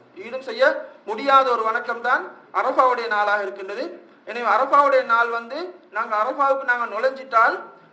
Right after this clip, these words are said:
அதுக்கு பின்னால, அஹ், என்ன செய்யலாது? சூரியன் உதி-, சூரியன் மறையும் வரையில அது வெளியே வர இயலாது. வெளியே வந்து எங்களுக்கு போக இயலாது. வெளியே வந்தாலும் திருப்பி நாம் உள்ள சென்று நாங்கள்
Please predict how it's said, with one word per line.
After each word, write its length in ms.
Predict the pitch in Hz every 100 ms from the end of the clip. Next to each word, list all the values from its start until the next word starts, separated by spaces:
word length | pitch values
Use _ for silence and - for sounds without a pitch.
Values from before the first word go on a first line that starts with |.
| _
அதுக்கு 380 | - 233 - 247
பின்னால, 320 | 254 254 254 285 370 - - _ _ -
அஹ், 380 | 185 196 196 -
என்ன 160 | 240
செய்யலாது? 640 | 262 262 262 254 214 151 - - _ _ _ _ _ _ _
சூரியன் 480 | _ 240 269 294 285
உதி-, 320 | 247 262 -
சூரியன் 420 | - 262 277 277 247
மறையும் 360 | 247 269 285
வரையில 240 | 262 262 262
அது 240 | 285 269 285
வெளியே 260 | 254 262 285
வர 180 | 247 220
இயலாது. 260 | 180 151
வெளியே 260 | 165 214 262
வந்து 240 | 254 262
எங்களுக்கு 580 | 262 262 262 285 330 - - -
போக 260 | 247 262
இயலாது. 460 | 233 214 185 151 - - _
வெளியே 260 | 165 233 269
வந்தாலும் 440 | 254 262 277 302
திருப்பி 600 | 285 269 269 330 359 - -
நாம் 220 | 220 247
உள்ள 220 | 240 262
சென்று 280 | 262 247 262
நாங்கள் 480 | 247 247 254 349